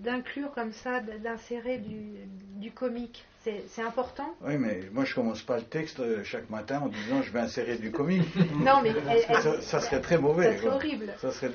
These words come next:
Speaker 2: oui, oui, horrible, voilà, et mauvais, quoi.
Speaker 1: Oui.
Speaker 2: Et très, l'humour, euh, il doit se dégager si on fait pas exprès.
Speaker 1: Mais il y en a toujours dans
Speaker 2: Mais
Speaker 1: tes
Speaker 2: c'est
Speaker 1: textes.
Speaker 2: donc ce personnage de Michelini qui, qui intervient, mais on est en littérature. Et, et donc, euh,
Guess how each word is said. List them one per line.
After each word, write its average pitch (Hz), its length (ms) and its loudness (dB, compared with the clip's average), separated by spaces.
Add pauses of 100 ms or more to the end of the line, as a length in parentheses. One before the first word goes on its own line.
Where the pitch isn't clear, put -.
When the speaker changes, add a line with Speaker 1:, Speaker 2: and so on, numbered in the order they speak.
(160)
Speaker 2:
oui, 151 100 -2
oui, 143 240 4
horrible, 143 540 2
voilà, 127 320 8
et 110 60 0
mauvais, 120 500 0
quoi. 90 180 -6
Speaker 1:
Oui. 233 220 -4
Speaker 2:
Et 110 60 -10
très, 113 440 -4 (280)
l'humour, 156 540 2
euh, 123 140 2
il 113 120 -4
doit 120 160 -2
se 104 100 -8
dégager 117 480 -2
si 165 140 -8
on - 20 -12
fait 120 160 -6
pas 123 100 -2
exprès. 117 360 -6 (160)
Speaker 1:
Mais 226 80 0
il - 20 4
y 226 40 4
en 226 60 2
a 240 80 4
toujours 311 480 2 (580)
dans 220 100 -6
Speaker 2:
Mais 127 80 4
Speaker 1:
tes - 60 2
Speaker 2:
c'est - 120 -4
Speaker 1:
textes. 135 160 2
Speaker 2:
donc 151 140 2
ce 131 100 0
personnage 131 500 2
de 131 120 0
Michelini 127 640 -2
qui, 113 240 -4 (180)
qui - 140 -8
intervient, 120 580 -2
mais 107 220 -2 (320)
on 113 120 2
est 117 60 4
en 117 80 4
littérature. 156 640 0 (640)
Et, 107 520 0 (160)
et 107 100 -10
donc, 127 300 -4
euh, 107 120 -2